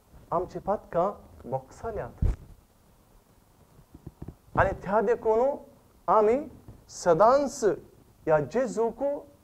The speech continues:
अर्घां दिवंक जाय। ह्या देवाच्या शेळयेचो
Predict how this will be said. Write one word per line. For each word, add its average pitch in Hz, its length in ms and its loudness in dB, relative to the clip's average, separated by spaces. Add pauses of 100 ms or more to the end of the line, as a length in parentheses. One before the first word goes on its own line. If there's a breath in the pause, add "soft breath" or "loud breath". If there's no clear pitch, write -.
(360)
अर्घां 165 420 -2
दिवंक 117 220 -10
जाय। - 200 -20 (1800)
ह्या 220 300 10
देवाच्या 226 640 4
शेळयेचो 233 640 2